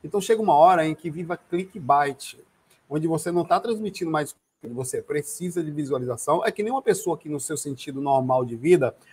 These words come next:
"Olha, essa minha foto só teve duzentas curtidas. O que que eu fiz de errado? Ah, acho que foi aquele biquíni que eu usei da outra vez, eu vou colocar ele de volta." Aí ela teve quinhentas curtidas de novo. Ah, foi isso. Cada vez que ela,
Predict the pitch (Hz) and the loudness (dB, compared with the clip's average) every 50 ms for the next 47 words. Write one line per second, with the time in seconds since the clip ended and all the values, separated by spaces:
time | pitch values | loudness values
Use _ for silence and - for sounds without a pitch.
0 | - _ 143 165 175 175 165 - 180 185 196 175 170 - 185 190 190 - 185 190 | -6 _ 4 4 4 4 2 0 0 0 0 0 0 2 0 0 0 -2 -4 -2
1 | 190 185 185 165 160 151 190 190 202 202 - - - 196 - - 190 175 170 160 | -2 -2 0 0 2 0 0 0 -2 -6 -10 -10 -12 -12 -12 -10 -8 -8 -8 -8
2 | - _ _ - 247 - - 220 196 170 160 175 165 147 143 143 143 - 143 143 | -10 _ _ -12 -12 -8 -6 -4 -4 -2 2 2 4 6 8 8 8 8 6 8
3 | 147 165 180 196 202 214 220 185 - - - - _ _ _ - - 160 165 - | 10 10 12 12 12 12 10 8 6 2 -6 -20 _ _ _ -2 -2 -2 -2 -4
4 | 185 - - 170 160 - 208 226 247 208 233 208 - - 190 196 202 202 190 190 | -8 -4 -4 -4 -2 -2 -2 -4 -4 -4 -8 -10 -8 -6 -4 -4 -4 -4 -4 -2
5 | 185 180 160 156 165 156 151 151 151 156 147 135 127 139 147 143 156 156 156 156 | -2 -2 0 0 0 2 2 2 4 2 0 2 2 0 0 0 0 -2 -2 0
6 | 165 156 147 - 156 147 156 156 185 196 160 156 143 226 175 - - 131 143 151 | -2 -2 -2 -2 -2 -4 -4 -4 -6 -4 0 0 2 0 0 0 0 0 2 4
7 | 165 165 165 165 165 156 151 147 - - 160 147 147 - 151 - - 170 156 - | 6 6 6 6 4 -2 -12 -12 -8 -6 -6 -6 -6 -6 -10 -12 -10 -10 -10 -10
8 | - 143 147 139 143 127 131 147 165 180 190 202 202 185 - - 220 180 156 151 | -12 -12 -10 -6 -6 -2 2 4 4 6 6 4 4 2 2 2 2 2 2 -2
9 | - - 123 - _ _ - - _ - 160 160 160 190 190 - 196 190 180 | -4 -10 -14 -16 _ _ -20 -8 _ 2 2 4 2 2 0 -2 0 -2 -2